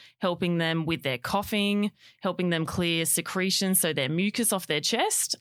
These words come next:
um, and also even things like breathlessness techniques, um, which we've had to deal with some of the, um, covid nineteen patients. So I always joke about this, but we're probably the only people in the world actually asking patients with covid nineteen to cough.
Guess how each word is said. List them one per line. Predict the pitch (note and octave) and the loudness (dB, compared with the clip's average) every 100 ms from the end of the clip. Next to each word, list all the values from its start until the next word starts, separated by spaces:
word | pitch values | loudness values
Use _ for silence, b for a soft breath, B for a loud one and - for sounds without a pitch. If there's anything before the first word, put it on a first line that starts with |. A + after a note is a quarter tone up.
| - | -2
um, | F3 D#3+ D#3 | 0 0 0
and | E3 | 0
also | F3+ F3 | 0 0
even | E3+ D#3 D#3+ | 0 0 -2
things | D#3+ D#3+ | -2 -2
like | D3+ C#3 | -2 -2
breathlessness | D#3+ D3+ D#3 - D#3+ | -2 -2 -2 -2 -4
techniques, | - E3+ C3+ D#3 C3+ - - - | -2 -4 0 -2 0 0 0 0
um, | D#3+ D3+ D3 | 0 0 0
which | F3+ F#3+ | 0 0
we've | E3 | 0
had | D#3+ - | -2 -2
to | D#3+ | -2
deal | E3 D#3 | 0 0
with | D#3 D#3 | 0 0
some | F3 D3+ | 0 -2
of | C#3+ | -2
the, | D3+ D3+ D3 | -2 -2 0
um, | C#3 D3 D3+ - B B B | 0 0 -2 -6 B B B
covid | - F#3 D#3+ | 0 0 2
nineteen | D#3 D#3 E3+ D3+ | 0 0 0 0
patients. | - D3+ D#3+ B2+ F#3+ E4+ - B B B B | 0 0 0 0 0 0 -2 B B B B
So | - F3+ F3 - _ B B _ - | -4 0 0 -2 _ B B _ -4
I | D#3+ | -2
always | E3 E3+ | 0 -2
joke | F3+ D#3+ E3+ | 0 0 0
about | D#3 - | 0 0
this, | D#3 F#3 | 0 -2
but | - F3+ D#3 - - B B - | -2 -2 -2 -2 -6 B B -6
we're | F3+ | -2
probably | G#3 F#3+ F#3 | -2 -2 -2
the | F#3+ G3+ F#3 | -2 0 0
only | F#3 F#3 F#3 | 0 0 0
people | G3 F3 E3 F3 | 0 0 0 0
in | E3 | 0
the | |
world | D#3 D#3+ E3 | 2 0 0
actually | D#3 - F3+ D#3+ - | -2 0 0 0 0
asking | C#3+ E3 - E3+ | 0 0 0 -2
patients | D#3 D#3 F3 D#3+ | 0 0 0 0
with | F3 | -2
covid | E3 F3+ C#3+ | 0 0 0
nineteen | D#3 C#3+ F#3 E3+ D3 | 0 0 0 0 -2
to | |
cough. | F3+ G#3+ A2+ C#3+ - | -2 0 0 -2 -6